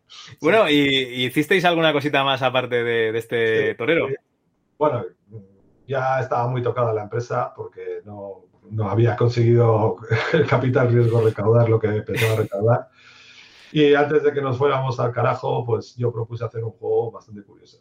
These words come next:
Speaker 1: Y volví a la carga de
Speaker 2: Ajá.
Speaker 1: intentar hacer una aventura gráfica.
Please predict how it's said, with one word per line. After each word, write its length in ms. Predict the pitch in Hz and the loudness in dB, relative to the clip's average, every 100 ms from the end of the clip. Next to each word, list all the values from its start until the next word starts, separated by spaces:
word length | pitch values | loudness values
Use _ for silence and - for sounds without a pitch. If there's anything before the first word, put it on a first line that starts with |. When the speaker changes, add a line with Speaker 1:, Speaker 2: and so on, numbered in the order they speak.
| _ | _
Speaker 1:
Y 120 | 123 | -2
volví 500 | 110 110 107 123 135 | -2 -2 -4 -2 0
a 80 | 127 | 0
la 140 | 110 | 0
carga 500 | 131 123 110 120 - _ _ - | 0 0 0 -2 -6 _ _ -8
de 160 | 113 | -2
Speaker 2:
Ajá. 60 | 110 | -2
Speaker 1:
intentar 300 | 104 107 120 117 - | 0 -2 -2 -4 -2
hacer 140 | 123 | 0
una 160 | 120 104 | 0 0
aventura 380 | 95 - 107 95 | -6 -10 -10 -10
gráfica. 500 | 85 - 90 _ | -14 -18 -20 _